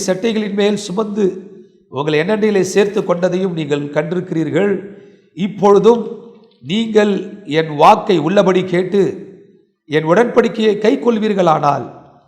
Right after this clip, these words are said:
சகல ஜனங்களிலும் நீங்களே எனக்கு சொந்த சம்பத்தாய் இருப்பீர்கள். பூமியெல்லாம் என்னுடையது.'" இப்பொழுது ஆண்டவர் மோசேயை மலைக்கு மேலே வர சொல்லுகின்றார், அவருடைய பிரசனத்துக்கு வர சொல்லுகின்றார். வர வைத்து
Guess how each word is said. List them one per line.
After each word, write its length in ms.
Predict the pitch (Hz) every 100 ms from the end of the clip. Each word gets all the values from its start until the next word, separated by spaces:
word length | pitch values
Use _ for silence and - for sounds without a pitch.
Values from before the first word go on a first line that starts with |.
| _
சகல 540 | _ - 202 226 254 240
ஜனங்களிலும் 880 | 160 156 185 151 147 120 107 - - _ _ _
நீங்களே 500 | 139 190 208 202 190
எனக்கு 300 | 175 165 -
சொந்த 380 | 139 175 202 190 -
சம்பத்தாய் 460 | 165 165 165 151
இருப்பீர்கள். 720 | 143 156 147 131 120 113 - - - _ _ 120
பூமியெல்லாம் 880 | 190 175 147 131 131 131 123 107 - - _
என்னுடையது.'" 1080 | 120 151 175 139 120 104 104 101 85 - - _ _
இப்பொழுது 320 | 131 143 127
ஆண்டவர் 400 | 135 156 147 131
மோசேயை 480 | 135 160 160 139 120
மலைக்கு 420 | 127 160 160 - - -
மேலே 220 | 139 156
வர 220 | 120 135 143
சொல்லுகின்றார், 760 | 143 120 113 113 117 151 - - - _ _ _ -
அவருடைய 320 | 127 135 123
பிரசனத்துக்கு 400 | 143 170 185 139
வர 220 | 127 147 -
சொல்லுகின்றார். 800 | 147 123 127 110 107 160 - - _ _ _
வர 140 | 123 196
வைத்து 380 | 208 185 -